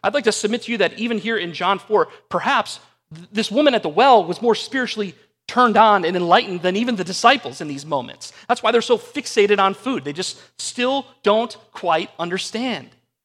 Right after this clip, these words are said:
So Jesus clarifies himself with yet another metaphor. You can see it there in verse thirty-five. Verse thirty-five, he says this, "Do you not say, 'There are yet four months and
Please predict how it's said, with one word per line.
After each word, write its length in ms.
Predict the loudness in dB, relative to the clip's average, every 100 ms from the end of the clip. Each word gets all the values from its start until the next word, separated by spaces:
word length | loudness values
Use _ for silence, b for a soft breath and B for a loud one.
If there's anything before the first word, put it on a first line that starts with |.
| _ _ _ _ _
So 80 | -10
Jesus 240 | -8 -12
clarifies 560 | 2 4 4 2 -2 -2
himself 640 | -12 -10 -6 -6 -6 _ _ _ _ _ _ _ -10
with 220 | -10 _
yet 200 | -4 -2
another 360 | -2 2 4 4
metaphor. 560 | 2 -4 -6 -8 -8 -8 b -18
You 60 |
can 100 | -14
see 180 | -10 -6
it 100 | -2
there 160 | 0 0
in 180 | -2 -4
verse 300 | -4 -4 -8
thirty-five. 800 | -8 -8 -6 -6 -6 -14 _ _ _ _ _ _ _ _ _
Verse 140 | -6
thirty-five, 520 | -4 -6 -6 -4 -6 -8 _ _ _ _ _ _ _ _
he 60 | -6
says 260 | -4 -4
this, 460 | -4 -6 -6 -16 -18 _ _ _ _ _ _ _ _ -6
"Do 160 | -2
you 200 | 0 0
not 240 | 0 -2 -4
say, 440 | -8 -8 -8 -14 _ _ _ _
'There 140 | -2 2
are 80 | 2
yet 200 | 0 -6
four 300 | 0 2 2
months 300 | 0 -4 -8
and 180 | -12 -12